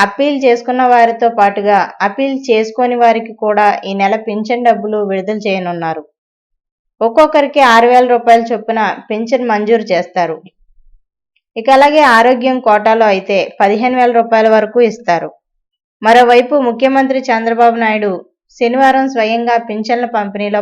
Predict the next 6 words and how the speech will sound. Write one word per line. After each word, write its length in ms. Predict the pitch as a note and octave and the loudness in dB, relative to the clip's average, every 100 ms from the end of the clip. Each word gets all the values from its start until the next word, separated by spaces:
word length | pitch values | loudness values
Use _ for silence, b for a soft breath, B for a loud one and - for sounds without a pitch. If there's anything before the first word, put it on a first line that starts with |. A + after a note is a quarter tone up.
| G#3 | -2
పాల్గొంటున్నారు. 720 | F#3+ F#3 F#3+ F3+ F3 E3 D#3+ - _ _ _ - | -2 -4 -8 -10 -8 -8 -12 -16 _ _ _ -10
శ్రీ 140 | B3 C#4 | -6 0
సత్యసాయి 580 | C#4 B3 C#4 C#4 B3+ B3+ A3+ | 0 0 0 2 2 2 2
జిల్లా 280 | A#3+ A3+ A3 F#3 - _ _ _ _ _ _ | 0 4 2 2 -4 _ _ _ _ _ _
తలుపుల 360 | A3 A#3 A#3 C4 A#3+ | 2 2 4 2 2
మండలం 400 | A3+ A3 A3+ | 2 0 0